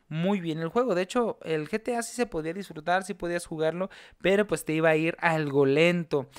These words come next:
El Doom definitivamente no pude disfrutarlo para nada, este sí iba demasiado lento y no me gustó. Pero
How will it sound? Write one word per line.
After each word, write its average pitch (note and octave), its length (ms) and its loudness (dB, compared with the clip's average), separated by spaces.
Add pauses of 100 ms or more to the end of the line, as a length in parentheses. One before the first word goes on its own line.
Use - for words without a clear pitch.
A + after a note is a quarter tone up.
(160)
El D#3 200 -2
Doom A#3+ 220 2
definitivamente G3 1040 -2 (320)
no D#3 340 -2
pude D3+ 460 0
disfrutarlo C3+ 680 -2
para D#3+ 180 2
nada, A3 240 -2
este F#3+ 180 -4
sí E3+ 200 -6
iba D#3+ 220 0
demasiado C#3 520 -2
lento G3 420 -2
y E3 80 -12
no D#3 100 -8
me D#3+ 120 -10
gustó. G3+ 400 -2 (560)
Pero C4+ 520 0